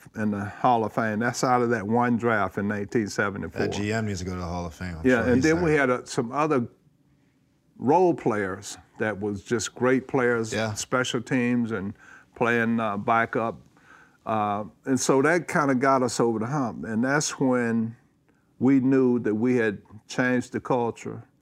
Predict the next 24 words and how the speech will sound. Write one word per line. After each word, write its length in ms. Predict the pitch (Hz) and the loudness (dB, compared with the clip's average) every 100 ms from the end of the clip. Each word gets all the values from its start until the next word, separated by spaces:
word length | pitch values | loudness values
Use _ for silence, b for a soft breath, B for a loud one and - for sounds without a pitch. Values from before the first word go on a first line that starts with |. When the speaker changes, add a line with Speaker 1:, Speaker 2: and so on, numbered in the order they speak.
| b b b b b - | b b b b b -6
Speaker 1:
and 260 | 107 104 98 | -2 -2 2
built 240 | 120 107 | 2 2
something 420 | - 110 - 98 | -4 -4 -4 -8
special 540 | 90 - 104 101 101 95 | -8 -4 -4 -4 -6 -6
in 140 | 95 | -6
Pittsburgh. 560 | 107 95 - 78 69 - _ _ b b b - | -8 -10 -10 -12 -12 -16 _ _ b b b -10
And, 320 | 101 101 95 | -6 -4 -2
um, 520 | 92 90 90 95 90 87 _ b b b b - | -2 -2 -2 -6 -14 -20 _ b b b b -4
to 120 | 123 | 0
this 220 | 120 104 | 0 -2
day, 460 | 104 120 123 98 101 B B _ - | 0 2 2 0 -6 B B _ -8
I 140 | 101 | -8
think, 340 | - 104 98 - - - _ _ _ _ | -4 -4 -4 -10 -20 -20 _ _ _ _
and, 340 | 104 101 110 110 | -8 -4 -2 -4
and 280 | - 104 80 | -6 -12 -6
don't 280 | 101 90 107 | -6 -6 -6
think, 220 | 117 117 | -6 -4
I 140 | 95 | -4
know 340 | 95 107 120 107 | -2 0 0 0
that 220 | 104 90 | -4 -6
the 40 | |
organization 840 | 82 104 107 104 95 107 104 - 92 | -4 -2 -2 -6 -4 -2 -4 -6 -10
is 100 | 92 | -10
still 540 | - 113 104 98 98 | -6 -2 0 -2 -4